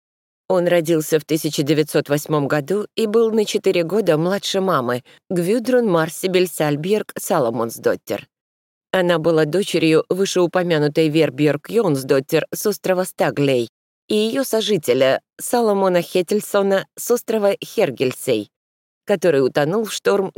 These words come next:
тысяча девятьсот двадцать седьмого года. Маму всегда звали Масса. Она носила три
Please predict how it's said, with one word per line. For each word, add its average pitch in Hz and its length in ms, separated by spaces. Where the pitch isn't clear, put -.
тысяча 240 360
девятьсот 151 420
двадцать 135 400
седьмого 131 400
года. 113 380
Маму 202 400
всегда 202 420
звали 190 360
Масса. 165 500
Она 226 220
носила 165 440
три 156 220